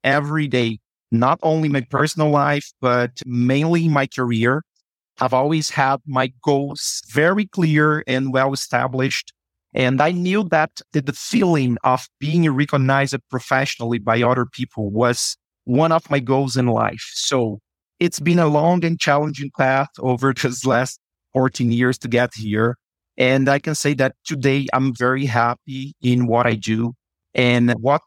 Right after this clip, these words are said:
really inspires me is the opportunity of managing a team of brilliant people, where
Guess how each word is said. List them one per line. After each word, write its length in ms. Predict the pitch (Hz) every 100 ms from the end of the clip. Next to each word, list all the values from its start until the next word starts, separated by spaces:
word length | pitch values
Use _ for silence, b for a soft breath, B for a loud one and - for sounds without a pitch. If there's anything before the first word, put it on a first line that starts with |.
| -
really 500 | 135 156 170 175 165
inspires 800 | 160 151 - - 143 151 156 151 135
me 380 | 135 127 123 - -
is 340 | 127 127 -
the 360 | - 123 120 -
opportunity 680 | - 135 175 - 147 151 156 -
of 160 | 135 -
managing 840 | 131 127 135 131 139 123 135 135 -
a 120 | 123 127 -
team 420 | - 120 120 120 -
of 320 | 110 117 - _
brilliant 440 | 139 143 127 123
people, 380 | - 107 98 90 _ _ _ _
where 460 | 123 123 127 127